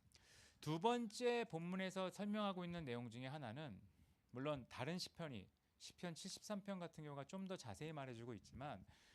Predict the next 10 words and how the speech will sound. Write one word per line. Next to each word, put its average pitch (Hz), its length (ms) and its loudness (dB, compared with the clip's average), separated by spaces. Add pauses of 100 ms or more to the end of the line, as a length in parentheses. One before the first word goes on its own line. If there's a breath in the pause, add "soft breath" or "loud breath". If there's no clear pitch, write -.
(240 loud breath)
어, 101 260 -2
하나님을 208 400 2
사랑하는 220 500 2
사람은 131 480 -2 (300 loud breath)
하나님께 196 840 0
문제의 113 420 -2
해답을 196 580 0
얻을 95 200 -4
수 - 120 -12
있습니다. 87 360 -16